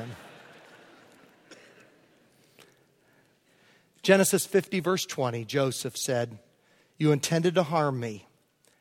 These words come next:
but God intended it for good to accomplish what is now being done, the saving of many lives."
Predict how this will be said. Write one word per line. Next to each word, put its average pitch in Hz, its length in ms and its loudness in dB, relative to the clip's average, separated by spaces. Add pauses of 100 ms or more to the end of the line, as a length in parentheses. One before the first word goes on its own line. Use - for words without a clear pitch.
(280)
but 123 160 -10
God 156 320 6
intended 151 480 -2
it 160 100 0
for 165 160 -6
good 120 340 -6
to 123 100 -6
accomplish 131 600 -4
what 117 100 -6
is 113 120 -10
now 127 240 -2
being 139 240 -4
done, 113 260 -10
the 113 80 -10
saving 123 600 -8
of 104 160 -14
many 113 260 -10
lives." - 560 -16